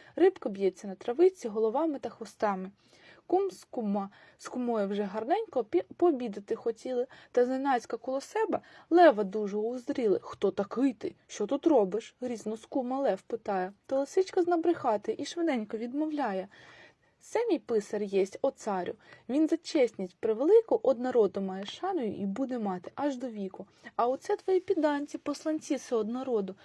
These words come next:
щоб тебе тут привітати, бач, покинули й воду. Красі, великий царю, це прийшли поздоровити. Ну, а як же?" лев питає, "як народові тут жити? Чи вдоволені підданці, чи порядок є у краї?"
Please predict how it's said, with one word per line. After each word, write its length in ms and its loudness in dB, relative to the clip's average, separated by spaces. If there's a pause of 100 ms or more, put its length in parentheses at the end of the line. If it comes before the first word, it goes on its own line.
(120)
щоб 260 -6
тебе 240 -4
тут 160 -6
привітати, 600 -2
бач, 320 -2
покинули 580 -2
й 60 6
воду. 360 -4 (340)
Красі, 480 -2
великий 420 -2
царю, 360 -4 (280)
це 160 0
прийшли 400 -2
поздоровити. 800 0 (240)
Ну, 240 -4
а 100 -4
як 260 -2
же?" 140 -6
лев 240 -2
питає, 400 -6
"як 240 -2
народові 500 0
тут 180 -10
жити? 320 -6 (220)
Чи 140 -6
вдоволені 640 0
підданці, 580 -4
чи 160 -8
порядок 600 0
є 80 0
у 80 -2
краї?" 380 -10